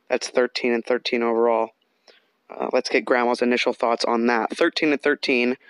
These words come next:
over the past twenty-six games. How do you see that, especially with the fact that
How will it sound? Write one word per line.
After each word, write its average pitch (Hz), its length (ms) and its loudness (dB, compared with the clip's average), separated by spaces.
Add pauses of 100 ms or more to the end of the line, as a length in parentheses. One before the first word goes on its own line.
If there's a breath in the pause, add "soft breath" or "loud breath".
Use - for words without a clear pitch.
(360 loud breath)
over 127 120 2
the 131 80 2
past 127 340 -2
twenty-six 131 460 -2
games. 120 320 0
How 135 120 0
do 131 80 0
you 131 80 0
see - 180 2
that, 117 320 2
especially 147 500 2
with 127 220 2
the - 80 -10
fact 123 280 -2
that 127 220 0